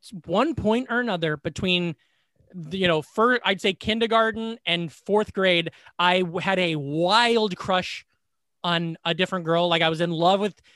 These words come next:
uh, Tiffany Amber Thiessen. I was in love with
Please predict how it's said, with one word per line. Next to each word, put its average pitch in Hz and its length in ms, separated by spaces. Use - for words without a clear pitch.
uh, 170 420
Tiffany 202 260
Amber 196 160
Thiessen. 175 320
I 147 100
was 175 100
in 175 100
love 180 340
with 185 300